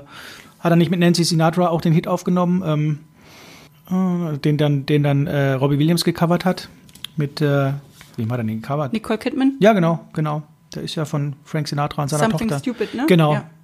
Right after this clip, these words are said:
Speaker 1: Jetzt lehne ich mich weiter aus dem Fenster, aber der ist doch von Frank Sinatra und Nancy Sinatra, genau. Das war die Tochter, die so ein bisschen in seine Fußstapfen. Ich habe noch geguckt nach Interviews und sowas, was Verwertbares, weil ich ja gerne die Fragen an Lukas einspiele, aber da gab's tatsächlich hauptsächlich Interviews mit, ähm,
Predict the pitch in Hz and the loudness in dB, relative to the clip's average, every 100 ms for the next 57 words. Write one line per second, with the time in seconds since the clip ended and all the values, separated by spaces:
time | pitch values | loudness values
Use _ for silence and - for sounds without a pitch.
0 | 190 165 - 170 156 147 165 170 156 160 | -8 -6 -6 -6 -4 2 6 6 6 4
1 | 156 143 185 - 131 127 147 165 - 143 | 4 4 2 2 0 -2 -4 -4 -2 -2
2 | 147 143 143 147 135 147 143 151 139 143 | -2 -6 -4 -2 0 0 0 2 2 2
3 | 151 143 131 127 135 127 - 143 143 139 | 2 2 2 0 -2 -4 -2 0 0 -2
4 | - - - - - - 156 143 143 139 | -8 -12 -12 -12 -14 -2 0 2 0 -2
5 | - 151 - 139 135 139 139 - 139 127 | -4 -2 0 0 2 2 0 0 -2 -4
6 | - - - - - - - - 170 160 | -10 -14 -12 -12 -12 -14 -12 2 2 6
7 | 202 - 185 160 165 165 180 160 175 190 | 4 6 4 4 4 4 2 2 2 2
8 | 180 - 185 190 190 185 180 170 165 175 | 2 4 6 6 6 6 4 4 2 0
9 | - 170 160 160 165 160 156 151 151 139 | 0 2 2 2 2 2 2 0 0 0
10 | 147 147 - 151 147 160 175 165 165 156 | -2 -2 -2 0 0 2 0 0 -2 -4
11 | - 165 147 147 160 160 165 151 160 160 | -2 0 2 2 2 0 -2 -2 0 2
12 | 160 170 - 175 165 170 165 156 156 151 | 2 2 2 0 0 0 0 2 2 2
13 | 156 143 147 - 147 139 139 | 0 0 -2 -4 0 0 0